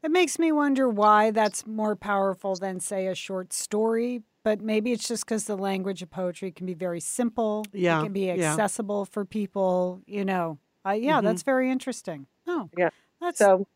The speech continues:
Speaker 1: that's a nice thought, actually.
Speaker 3: I, I thought it was, and I
Speaker 1: Yeah.
Speaker 3: wanted to share it with you.
Speaker 1: A gift, a gift, a poetry book would be a nice gift if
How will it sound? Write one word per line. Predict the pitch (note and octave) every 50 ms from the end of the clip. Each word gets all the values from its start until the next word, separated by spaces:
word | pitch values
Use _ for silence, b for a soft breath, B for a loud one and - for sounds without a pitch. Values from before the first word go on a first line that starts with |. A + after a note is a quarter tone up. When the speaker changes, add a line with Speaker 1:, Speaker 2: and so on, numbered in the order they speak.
| _ -
Speaker 1:
that's | D4 C#4+ - D#4
a | C#4+
nice | C#4 C#4 C4 -
thought, | - - D#4 D#4 A3+ C#3 - -
actually. | E3 F3+ F3+ - - - F3 D#3+ D3+ C#3 C3+
Speaker 3:
I, | A#3 A3+ - _ _ _ _ - G3+
I | G3+ G3+ G#3 G3+
thought | - - - F3+ F3+ G#3
it | A3+ A3+
was, | C#4 D#4+ F#4 D4+ - - -
and | C4+ - F#3+
I | G3
Speaker 1:
Yeah. |
Speaker 3:
wanted | F#3+ F#3+ F#3+ F#3 G3+ - -
to | A3+
share | A3 - A3 G#3+ A3
it | A3 A3
with | B3+ A#3 -
you. | F3+ D#3+ D#3+ - _ G3
Speaker 1:
A | F#3 F#3
gift, | - A3+ A#3 - - A#3 -
a | A3+ A3
gift, | G3+ F#3+ C4+ C#4+ - -
a | D#4+ C#4 C4 B3 A3+ A3
poetry | - D4+ F4 F4+ - - C#4+ B3
book | G#3 G#3+ G3+ -
would | A#3+ G#3+
be | F#3+ A3 G#3+
a | G#3+ G#3
nice | G#3 G#3 G#3 - -
gift | C4 G3 - _ _ E3
if | F3+